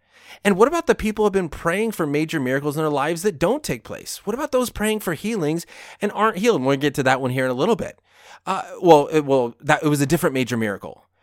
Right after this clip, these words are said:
And so here's something that you can say, and, but how do you actually prove it? And how do you show that this is true? And what about the people where it doesn't come true for, that are searching for God, are, are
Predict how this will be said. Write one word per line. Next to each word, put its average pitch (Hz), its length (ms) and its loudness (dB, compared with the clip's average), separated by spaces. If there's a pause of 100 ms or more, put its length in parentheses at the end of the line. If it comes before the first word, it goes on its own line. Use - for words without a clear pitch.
(360)
And 208 180 0
so 220 100 4
here's 320 280 -2
something 160 420 0
that 165 220 -4
you 185 140 -8
can 185 180 -6
say, 170 840 -4 (480)
and, 220 500 -4 (540)
but 185 120 -10
how - 220 -8
do 320 100 -8
you 359 100 -2
actually - 400 -6
prove 294 420 -2
it? - 220 -8 (640)
And - 80 -10
how 320 80 -2
do 339 40 2
you 330 120 4
show 254 320 0
that 202 160 0
this 196 180 -2
is 151 100 -8
true? 240 460 2
And 196 180 -2
what 269 120 -4
about 349 180 -4
the 254 80 2
people 175 400 -4
where 160 140 0
it 156 120 -10
doesn't 143 400 -2
come 139 320 -6
true 120 380 -4
for, 175 460 -6 (260)
that - 160 -4
are 180 240 -2
searching 240 540 -4
for 180 160 -6
God, 110 240 -6
are, 117 160 -10
are 165 240 0